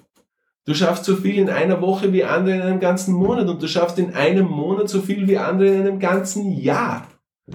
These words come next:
Und so utopisch das auch klingen mag, es ist doch eine simple Rechnung. Doppelt so viel Leistung in halber Arbeitszeit.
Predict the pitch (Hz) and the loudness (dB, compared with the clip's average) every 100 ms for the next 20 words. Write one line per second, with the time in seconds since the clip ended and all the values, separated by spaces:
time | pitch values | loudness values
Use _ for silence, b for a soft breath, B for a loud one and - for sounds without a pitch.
0 | - - _ _ _ _ - 180 190 180 | -20 -20 _ _ _ _ -4 0 2 2
1 | 202 202 160 202 254 240 185 170 - 170 | 0 -2 0 0 0 -2 0 0 0 -2
2 | 175 - 240 247 147 120 85 - - b | -4 -2 0 2 2 0 -2 -6 -14 b
3 | - 147 196 190 196 180 196 190 208 208 | -10 -4 -2 0 0 2 2 2 2 0
4 | 196 185 214 - 117 - - _ _ _ | 0 0 0 -2 -6 -8 -16 _ _ _
5 | b b b _ 160 185 262 254 208 196 | b b b _ 0 2 0 2 2 2
6 | 151 143 180 - - 175 247 277 B - | 2 2 2 0 -2 -2 -2 -6 B 0
7 | 180 180 170 127 - 175 - - 269 165 | 2 2 2 2 2 2 0 0 2 0
8 | - - 127 98 - - | -2 -4 -2 -2 -6 -16